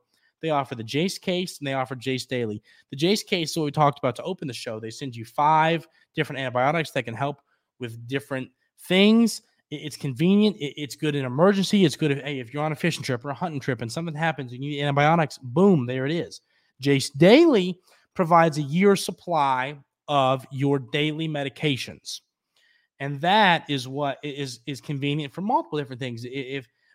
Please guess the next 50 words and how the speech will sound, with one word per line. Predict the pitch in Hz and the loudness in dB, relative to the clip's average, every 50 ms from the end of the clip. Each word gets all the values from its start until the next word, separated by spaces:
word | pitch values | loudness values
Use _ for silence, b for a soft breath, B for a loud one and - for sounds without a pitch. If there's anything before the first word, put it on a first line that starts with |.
| _ - | _ -4
a, | 139 | -4
a, | 139 - 143 147 147 123 - 151 | -2 0 0 0 -2 0 0 0
a | 147 143 | 0 2
loved | 147 160 185 202 190 151 | 4 4 4 4 4 2
one | 165 165 151 139 | -2 -4 -4 -4
takes | - 165 165 156 - 147 | -6 -8 -10 -10 -12 -8
a | |
daily | 131 147 160 156 151 147 | -6 -4 -2 -2 0 0
med-, | 143 147 160 170 147 - 139 131 - - | 0 0 0 0 -2 -6 -10 -16 -10 -8
uh, | 143 131 | -6 -6
daily | 123 120 151 151 156 156 151 | -6 -6 -6 -6 -6 -6 -4
medication | 147 143 135 - - 196 214 196 - 175 160 160 - _ _ _ _ _ _ | -4 -4 -4 -4 -4 -4 -4 -2 -4 -4 -6 -6 -8 _ _ _ _ _ _
and | - 143 143 139 | -10 -8 -8 -8
you | 135 131 127 | -6 -6 -4
wanna | 135 147 151 | -2 -2 -2
make | 160 156 143 | -2 -4 -6
sure | - 156 | -6 -8
they | 151 | -8
have | 143 143 143 135 | -6 -6 -6 -6
an | 135 - | -6 -8
extra | 135 139 135 - - - 151 139 135 123 117 | -8 -8 -8 -8 -6 -4 0 0 0 0 -2
supply | 113 - 120 - - 160 170 180 170 147 131 | -6 -10 -10 -6 -4 -2 0 2 2 0 0
just | 123 113 113 139 | -2 -6 -8 -8
in | 117 | -8
case | - 135 131 127 - | -6 -6 -6 -6 -8
they | - - 127 127 | -8 -10 -8 -6
run | 135 156 170 170 | -4 -2 0 2
out | 165 151 147 131 | 2 4 4 4
or | 123 127 | 2 0
they | 131 | -2
forget | 131 - 147 151 160 - | -4 -4 -6 -6 -6 -8
to | 165 | -6
order | - 180 180 175 156 151 | -6 -4 -4 -2 -2 -4
it | 139 131 131 | -4 -4 -4
or, | 131 135 - - | -6 -6 -6 -6
or | 143 143 135 135 127 | -4 -4 -4 -4 -6
it's | 147 139 - 180 | -8 -8 -4 -4
on, | 160 160 160 156 156 139 - _ _ _ _ _ _ _ | -2 -2 -2 -2 -4 -8 -12 _ _ _ _ _ _ _
uh, | - 139 131 127 123 120 | -4 -2 -2 -2 -2 -2
back | - 190 180 170 - - | 0 2 2 0 2 2
order | 175 165 165 156 143 139 131 127 | 4 4 6 6 6 4 4 4
and | 127 139 | 2 2
you | 127 | 0
can't | - - 165 156 165 | -2 -2 -2 0 0
get | 180 175 | -2 -4
it | 147 143 | -4 -8
for | - 156 | -10 -12
a | 143 | -12
few | 120 - 143 135 | -10 -8 -8 -8
weeks, | 135 135 131 120 - | -6 -8 -8 -10 -14